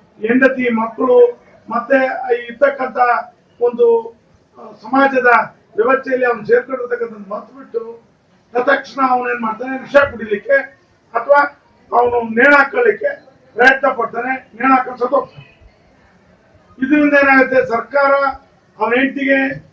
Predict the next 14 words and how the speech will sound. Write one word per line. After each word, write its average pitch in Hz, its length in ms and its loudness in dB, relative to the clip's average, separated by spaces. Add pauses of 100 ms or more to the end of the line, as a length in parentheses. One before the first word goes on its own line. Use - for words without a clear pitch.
(140)
ನಾಲ್ಕು 240 260 -2
ಲಕ್ಷ - 140 -4
ರೂಪಾಯಿ 247 240 -6
ದುಡ್ಡು 240 160 -12
ಕೊಟ್ರು, 247 520 -6
ಪೆನ್ಷನ್ 233 400 -4
ಕೊಟ್ರು, 240 520 -6 (340)
ಮಕ್ಕಳಿಗೆ 262 300 -10
ವಿದ್ಯಾಭ್ಯಾಸ 254 420 -4
ಕೊಟ್ರು, 240 400 -4
ಆರೋಗ್ಯ 240 380 -2
ಭಾಗ್ಯ 233 240 -6
ಕೊಟ್ರು 208 280 -6
ಕೂಡ 214 160 -6